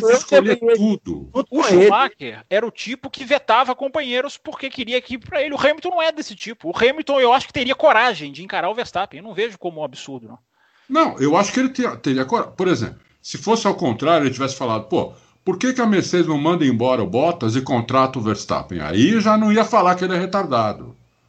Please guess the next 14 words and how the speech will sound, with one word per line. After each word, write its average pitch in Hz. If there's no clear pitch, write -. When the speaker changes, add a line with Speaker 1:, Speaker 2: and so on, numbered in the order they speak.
Speaker 1:
Eu 117
não 147
ia 135
falar 113
que 123
o, 131
que 131
o 143
Ed 131
Jordan 95
é -
retardado. 135
Isso 101
não. 151